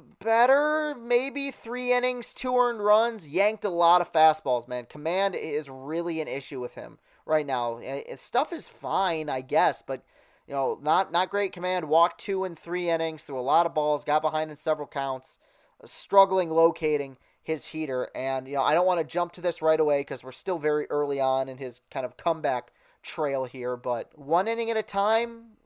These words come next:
at some point, maybe try it. You know, maybe this guy will be a reliever at some point because it's, we see moments where he'll go one, two, three, or, or he'll have a good inning,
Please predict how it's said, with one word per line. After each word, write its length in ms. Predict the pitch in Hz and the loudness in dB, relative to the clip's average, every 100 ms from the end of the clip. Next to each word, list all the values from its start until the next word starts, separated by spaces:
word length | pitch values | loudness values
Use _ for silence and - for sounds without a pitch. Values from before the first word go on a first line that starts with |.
| - | -8
at 160 | 170 | -6
some 300 | - 208 214 | -2 0 0
point, 340 | 214 214 226 - | 0 -2 -2 -4
maybe 240 | 208 214 | -6 -6
try 320 | - 214 196 | -2 2 4
it. 200 | 220 226 - _ _ _ _ 135 151 | 2 0 -6 _ _ _ _ -20 -16
You 80 | |
know, 80 | 180 | -16
maybe 320 | 185 180 196 | -10 -10 -8
this 200 | 220 226 | -4 -4
guy 160 | - 214 | 0 0
will 200 | 214 226 | 2 2
be 160 | 190 175 | 2 -4
a 60 | |
reliever 440 | 135 123 120 113 101 | -4 -6 -8 -10 -12
at 120 | - | -12
some 220 | 113 110 | -12 -12
point 320 | - - - _ | -12 -14 -14 _
because 300 | 139 165 165 | -2 -2 -2
it's, 180 | 175 - 226 - - | -6 -6 -6 -6 -10
we 160 | 226 | -8
see 340 | 254 - 330 330 - | -6 -4 -4 -4 -4
moments 540 | 196 247 226 131 123 - _ | 4 4 4 -2 -10 -20 _
where 140 | - 190 | 0 4
he'll 160 | 226 | 4
go 200 | 196 202 | 8 6
one, 300 | 190 170 180 | 8 4 2
two, 180 | - 180 | 0 -10
three, 280 | - 135 - _ _ _ | -8 -14 -14 _ _ _
or, 160 | 170 185 | 2 4
or 240 | 190 185 | 4 4
he'll 140 | 175 165 | 2 2
have 260 | 175 185 | 2 0
a 40 | 156 | 0
good 200 | 147 127 | -2 -2
inning, 240 | 101 - | -6 -12